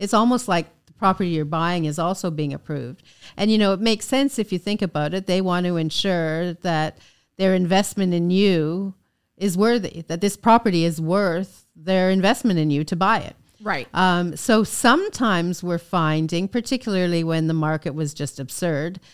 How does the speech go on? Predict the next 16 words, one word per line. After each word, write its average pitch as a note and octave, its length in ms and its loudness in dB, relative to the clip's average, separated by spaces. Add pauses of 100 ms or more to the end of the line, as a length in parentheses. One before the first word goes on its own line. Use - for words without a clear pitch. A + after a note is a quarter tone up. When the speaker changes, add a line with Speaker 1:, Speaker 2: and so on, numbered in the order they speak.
(200)
Speaker 1:
the D3+ 200 -10
absurdly D#3+ 440 -6
crazy, D#3+ 560 -4 (480)
that F3+ 520 0
the F#3 260 0
appraisal A3+ 800 0
value D3+ 800 -2 (1000)
didn't G#3 340 2
line E3+ 380 2
up F3 300 2 (320)
with E3+ 220 -6
what E3+ 160 -4
people E3+ 260 -4
were D3 120 -4
buying. D#3 340 -2
Speaker 2:
Right. D3+ 560 -2